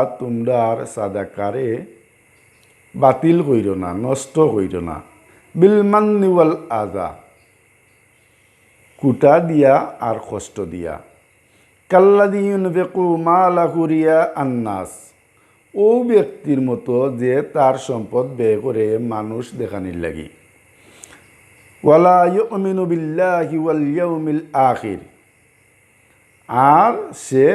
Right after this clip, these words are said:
আল্লাহর প্রতি ঈমান আনে না, ঈমান আনে না আখিরাতের দিনের প্রতি। ফামাসালুহু কামাসালি সাফওয়ান, সুতরাং তার উদাহরণ ও মসৃণ পাথরের মতো।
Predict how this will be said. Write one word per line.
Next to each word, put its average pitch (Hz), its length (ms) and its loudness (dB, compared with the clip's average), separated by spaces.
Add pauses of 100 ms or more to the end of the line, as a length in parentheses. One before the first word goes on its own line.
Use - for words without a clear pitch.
(880)
আল্লাহর 165 400 4
প্রতি 190 260 0 (120)
ঈমান 180 240 0
আনে 151 220 2
না, 147 140 2 (180)
ঈমান 156 300 0
আনে 151 200 -2
না 156 120 -2 (300)
আখিরাতের 131 640 0
দিনের 101 340 -6
প্রতি। 87 340 -10 (1160)
ফামাসালুহু 185 800 4
কামাসালি 160 640 0
সাফওয়ান, 135 540 0 (1120)
সুতরাং 151 400 0 (240)
তার 175 300 6 (120)
উদাহরণ 175 640 4 (500)
ও 180 140 2 (120)
মসৃণ 165 500 -2 (120)
পাথরের 143 540 2
মতো। 110 320 -4